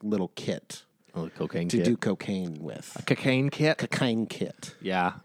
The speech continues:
Speaker 2: I think
Speaker 1: Isn't
Speaker 2: so.
Speaker 1: that fucking wild?
Speaker 2: So, <laughs> the Bronx, my favorite band, uh, uh, they just, they put out a new song today, and the pre-order for the new record is a homemade box,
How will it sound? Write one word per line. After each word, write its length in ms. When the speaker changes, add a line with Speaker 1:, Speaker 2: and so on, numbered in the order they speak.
Speaker 2:
I 60
think 160
Speaker 1:
Isn't 120
Speaker 2:
so. 60
Speaker 1:
that 100
fucking 320
wild? 440
Speaker 2:
So, 380
<laughs> 0
the 80
Bronx, 640
my 140
favorite 260
band, 380
uh, 380
uh, 160
they 160
just, 220
they 160
put 240
out 100
a 60
new 140
song 260
today, 400
and 180
the 80
pre-order 480
for 160
the 80
new 140
record 400
is 400
a 100
homemade 460
box, 540